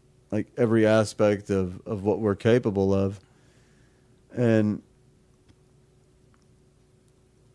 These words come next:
like I said before, I, I wanna make movies, so this Tony Scott thing kinda hits me and, you know, uh,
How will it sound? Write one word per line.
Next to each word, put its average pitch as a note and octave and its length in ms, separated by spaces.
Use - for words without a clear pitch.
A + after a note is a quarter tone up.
like C3+ 180
I B2+ 40
said B2 140
before, A2+ 320
I, F#2+ 200
I - 180
wanna B2 260
make A2+ 220
movies, G#2+ 400
so G#2 160
this - 520
Tony A2+ 220
Scott A2+ 360
thing G#2 160
kinda G2 240
hits G#2+ 260
me G2 320
and, F2+ 240
you G2+ 140
know, F2+ 220
uh, - 340